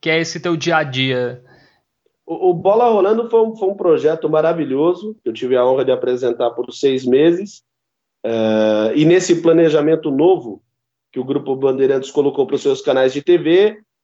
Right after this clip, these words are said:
Speaker 2: é, nessa edição eu tô mais como narrador e convidado também dos programas, né? É, por exemplo, participo, é, sempre que possível, sempre que me solicitam, do Linha de Três,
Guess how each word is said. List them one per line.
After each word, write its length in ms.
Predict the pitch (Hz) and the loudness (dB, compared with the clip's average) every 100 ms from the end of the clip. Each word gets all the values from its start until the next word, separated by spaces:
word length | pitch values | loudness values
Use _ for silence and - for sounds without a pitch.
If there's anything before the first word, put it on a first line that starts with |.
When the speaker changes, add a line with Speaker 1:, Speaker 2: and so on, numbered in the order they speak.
| - - | -16 -4
Speaker 2:
é, 520 | 123 117 110 110 110 | -2 -2 -2 -2 -2
nessa 340 | 117 143 151 156 | 0 0 2 -2
edição 280 | 151 165 | 2 2
eu 60 | 170 | 4
tô 80 | 175 | 2
mais 260 | 170 175 | 2 0
como 640 | - 170 170 151 135 117 - _ - | -2 -2 0 2 2 0 -4 _ -4
narrador 540 | 147 165 160 143 175 | -2 0 -2 -2 -4
e 40 | 180 | -2
convidado 760 | 185 180 180 147 151 156 156 | -2 -2 -4 -4 -2 -4 -6
também 320 | 160 147 147 | -4 -2 -4
dos 160 | 147 - | -8 -10
programas, 640 | - 165 147 143 113 104 | -6 -4 0 0 0 -6
né? 240 | 110 113 117 _ _ - | -8 -10 -12 _ _ -10
É, 140 | 104 - _ - | -10 -12 _ -2
por 160 | 127 | 0
exemplo, 360 | 131 120 127 131 | 2 0 -4 -2
participo, 680 | 135 131 - 139 131 110 - _ - | -4 -4 -6 -10 -8 -10 -12 _ -10
é, 240 | 104 104 | -6 -6
sempre 360 | 98 139 135 127 | -2 0 0 -4
que 100 | 135 | -10
possível, 640 | 123 120 - 135 123 110 | -8 -8 -4 -2 0 0
sempre 320 | 104 139 135 | 2 0 -2
que 180 | - 123 | -4 -4
me 320 | 113 113 127 | -4 -4 -4
solicitam, 840 | 123 147 127 117 - 127 120 110 - _ _ | 0 0 0 -2 -4 -4 -2 -4 -6 _ _
do 100 | 131 | -2
Linha 240 | 131 139 | 2 2
de 140 | 139 170 | 2 0
Três, 720 | 165 180 202 208 - - | 2 4 4 0 -10 -16